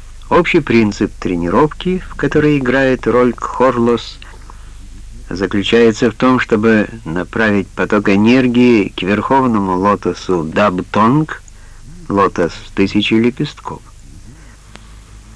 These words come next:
Различные упражнения этой тренировки имеют целью развитие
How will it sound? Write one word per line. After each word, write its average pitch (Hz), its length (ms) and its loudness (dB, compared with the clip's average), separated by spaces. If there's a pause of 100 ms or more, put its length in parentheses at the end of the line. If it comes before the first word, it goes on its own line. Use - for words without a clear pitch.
(840)
Различные 180 680 2
упражнения 131 680 4
этой 92 420 0
тренировки 92 680 -2
имеют 131 360 2
целью 143 340 4
развитие 117 680 4